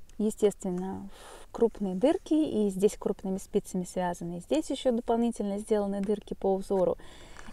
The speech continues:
И это тоже может быть изначально задумкой. То есть, э, с льном задумки могут быть не обязательно классические, э,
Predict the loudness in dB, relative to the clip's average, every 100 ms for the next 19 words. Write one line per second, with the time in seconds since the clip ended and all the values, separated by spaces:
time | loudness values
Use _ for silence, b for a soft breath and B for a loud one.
0 | 2 4 6 4 4 2 6 8 6 4
1 | 4 2 2 2 2 2 2 0 0 -2
2 | -2 -2 2 2 4 2 0 -6 -6 -2
3 | -2 0 -2 -2 2 6 6 4 B B
4 | B 0 4 6 6 6 4 4 4 2
5 | 4 4 6 4 6 4 8 8 8 4
6 | 4 2 2 -4 4 6 8 8 6 4
7 | 4 6